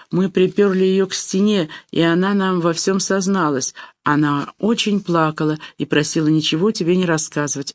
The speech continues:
Мы обещали ей, ведь это же был несчастный случай». «О Боже, великий Боже!» — заплакала Гарриет. «Я так и знала, что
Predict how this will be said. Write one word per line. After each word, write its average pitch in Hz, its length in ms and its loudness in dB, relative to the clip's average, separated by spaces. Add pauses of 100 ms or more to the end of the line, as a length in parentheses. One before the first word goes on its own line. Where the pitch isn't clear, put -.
Мы 233 180 2
обещали 156 680 0
ей, 139 260 0 (500)
ведь 180 380 -2
это 233 280 4
же 202 180 2
был 226 240 2
несчастный 226 680 2
случай». 226 640 -2 (2500)
«О 160 160 4
Боже, 147 640 0
великий 208 580 2
Боже!» — 170 540 2
заплакала 147 540 0
Гарриет. 143 500 0 (580)
«Я 196 140 2
так 240 220 2
и 240 60 4
знала, 220 600 2
что - 560 -2